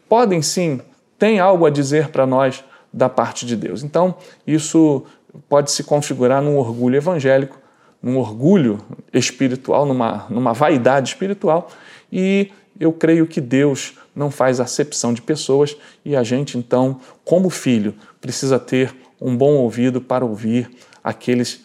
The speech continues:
a quem Deus quer usar, né? Então, o cliente, ele não se sente em família,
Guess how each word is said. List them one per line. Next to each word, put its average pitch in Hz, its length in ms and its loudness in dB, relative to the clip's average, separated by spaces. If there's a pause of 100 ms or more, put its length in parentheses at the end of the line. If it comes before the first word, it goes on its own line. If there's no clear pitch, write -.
a 113 120 -4
quem 120 280 -2
Deus 113 300 0
quer 113 260 0
usar, - 540 -4
né? - 180 -6
Então, 147 420 0 (360)
o 135 80 -4
cliente, 143 640 0 (880)
ele 147 420 2 (120)
não 175 360 4
se - 180 -2
sente 185 760 -2
em 185 140 2
família, 131 760 0